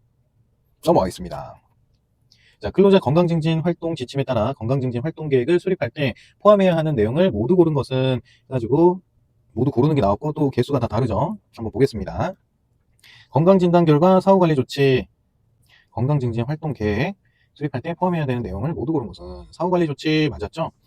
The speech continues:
작업환경 측정 결과에 대한 사후, 사후 조치? 건강진단에서 갑자기 작업환경 측정 결과에 대한 게 나와버리네요. 근골격계 질환 징후가 나타난 근로자에 대한 사후 조치.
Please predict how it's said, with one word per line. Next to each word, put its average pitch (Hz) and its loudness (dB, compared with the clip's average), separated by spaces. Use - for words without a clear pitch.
작업환경 151 -2
측정 190 0
결과에 135 0
대한 127 0
사후, 135 -4
사후 165 2
조치? 208 -2
건강진단에서 135 0
갑자기 104 -4
작업환경 117 -4
측정 - -8
결과에 120 -2
대한 113 -2
게 98 -6
나와버리네요. 92 -8
근골격계 151 2
질환 156 0
징후가 127 -2
나타난 107 0
근로자에 107 0
대한 139 -2
사후 175 0
조치. 104 -4